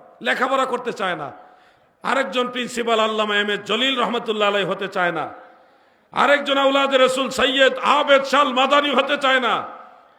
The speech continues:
বড় আলেম হইতে চায় না, হইতে চায় বাউল। কেন? এগুলি করে করে তো আমাদের অনেক ক্ষতি করছেন আপনারা। হাদিয়ার জন্য মাহফিল করে নবীজির মহব্বতে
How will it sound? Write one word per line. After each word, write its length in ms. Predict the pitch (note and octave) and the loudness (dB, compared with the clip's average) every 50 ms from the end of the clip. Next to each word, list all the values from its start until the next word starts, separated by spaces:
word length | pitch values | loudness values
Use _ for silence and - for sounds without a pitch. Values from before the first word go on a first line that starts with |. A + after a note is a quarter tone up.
| _ _ _ C3+ | _ _ _ -4
বড় 220 | F#3+ A#3+ C4 C4 | -2 0 2 4
আলেম 380 | B3 A3+ A#3+ C4 C4+ C#4+ C#4+ A3+ | 4 4 4 4 4 4 4 4
হইতে 240 | A#3+ C4 - C4+ | 0 0 0 -2
চায় 200 | - - A#3 A3+ | -2 0 0 0
না, 140 | G#3 G3+ F#3+ | 0 0 0
হইতে 260 | F3 A3+ A3+ A#3 A3+ | 0 0 0 0 -2
চায় 160 | G#3+ A#3 A#3 G#3+ | -2 -2 -2 -2
বাউল। 520 | F3+ G#3 G#3+ G#3+ G#3 G3 F#3+ F3 - A2+ G2 - - - _ _ _ _ _ _ _ _ | 0 2 2 2 2 2 0 -2 -6 -10 -16 -20 -20 -20 _ _ _ _ _ _ _ _
কেন? 180 | - - B3 B3+ C4 A#3+ G3 C#3 - - - - | -4 -2 0 0 0 -2 -2 -4 -6 -10 -8 -6
এগুলি 300 | G3+ A3+ G#3+ B3 A#3+ A#3+ | -4 -4 -2 -4 -4 -4
করে 260 | A#3+ A3 A#3 A#3+ B3 | -4 -2 0 0 0
করে 200 | - A#3 A#3 A#3+ | 0 0 0 0
তো 100 | A#3 A#3 | 0 0
আমাদের 300 | G#3+ G#3+ A3 G#3+ A3 G#3+ | -2 -2 -2 -2 -2 -2
অনেক 220 | G#3 A#3 B3+ B3 B3+ | -2 -2 -2 -4 -4
ক্ষতি 240 | - A#3+ A#3 B3 | -4 -6 -6 -4
করছেন 320 | A3+ A3 G#3 - - G#3 F#3+ | -6 -8 -8 -8 -6 -8 -8
আপনারা। 400 | F3+ F3+ F3+ D#3+ C#3+ - - - - - - _ _ _ - _ _ _ _ _ _ _ - | -8 -8 -8 -8 -8 -10 -12 -14 -18 -20 -20 _ _ _ -20 _ _ _ _ _ _ _ -10
হাদিয়ার 400 | - - A3 F#3+ A#3+ B3 B3 A#3+ | -8 -6 -4 0 0 0 0 2
জন্য 220 | G3+ A#3+ A#3+ A#3 A#3+ | 0 -2 -2 -2 -2
মাহফিল 400 | A#3 A#3 A3+ A3 A3 B3 B3 A3+ | 0 0 0 0 0 -2 -6 -6
করে 440 | G#3+ A#3 A#3+ B3+ B3+ A#3+ A3 F3 - - - - - - - _ _ - | -2 0 2 2 2 2 0 -2 -6 -10 -16 -20 -20 -20 -20 _ _ -8
নবীজির 420 | F#3+ A3+ A3 A#3+ A3 A3 B3+ B3 | -6 -6 -4 -6 -6 -6 -6 -4
মহব্বতে 720 | A#3+ A3+ - B3 B3+ - C4 C4 C4 C4 C4 B3 A#3 F#3+ - | -2 0 0 0 0 0 0 -2 0 2 2 2 2 0 -2